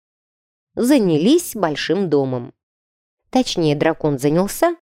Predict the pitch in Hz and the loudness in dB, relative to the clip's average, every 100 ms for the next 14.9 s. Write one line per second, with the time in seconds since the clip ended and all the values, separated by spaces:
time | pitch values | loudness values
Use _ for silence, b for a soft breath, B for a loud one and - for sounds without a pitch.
0 | _ _ _ 254 294 349 381 - 175 190 | _ _ _ 2 4 4 4 0 0 0
1 | - 330 285 233 196 240 233 180 160 143 | 0 -2 0 0 2 2 0 0 0 0
2 | 139 135 143 127 - _ - 151 147 - | -2 -2 -4 -4 -8 _ -2 0 0 2
3 | 151 156 160 240 185 139 - _ _ _ | -2 0 0 0 0 -6 -16 _ _ _
4 | _ _ _ _ _ _ _ - 320 294 | _ _ _ _ _ _ _ -4 -2 0
5 | 262 - 160 151 139 131 143 226 320 262 | -2 -4 0 0 0 -2 0 0 0 -2
6 | 233 _ _ - 247 285 349 330 214 202 | -4 _ _ 0 0 2 0 2 0 4
7 | 226 202 - - 175 - 135 - - - | 2 2 -4 -2 -2 -2 -8 -8 -8 -2
8 | 262 - _ _ _ - 277 247 175 160 | -2 -4 _ _ _ -6 0 4 4 2
9 | 160 - 147 - - 131 247 - 285 247 | 0 -2 -2 -2 -6 0 0 2 0 0
10 | 208 196 190 156 147 156 135 143 143 175 | -2 2 2 2 0 -4 -2 -2 0 0
11 | 254 320 233 285 - 180 151 196 - - | 2 0 0 -4 -2 0 0 0 -4 -10
12 | 160 - 135 - _ _ _ - - - | -10 -4 -4 -4 _ _ _ -4 -2 0
13 | 202 285 320 - 175 175 185 226 247 - | -2 0 -2 0 -2 0 0 0 0 0
14 | 220 - 208 208 202 180 156 123 123 | -4 0 -2 2 0 0 -2 -2 -8